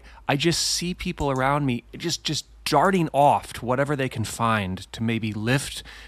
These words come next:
wh-, however they define their happiness by ten or fifteen percent. Um,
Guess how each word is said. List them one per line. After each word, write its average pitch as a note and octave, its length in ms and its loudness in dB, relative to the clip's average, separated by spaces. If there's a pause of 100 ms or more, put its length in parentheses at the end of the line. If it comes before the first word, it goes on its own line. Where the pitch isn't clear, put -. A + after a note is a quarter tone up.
(160)
wh-, A2 80 -10
however C3 440 2
they A#2+ 120 2
define A2 480 2
their G#2 120 0
happiness G2+ 540 -2
by G2+ 180 -4
ten A2 440 -2
or G2+ 120 -4
fifteen G2+ 400 -6
percent. - 580 -2 (360)
Um, A2 460 2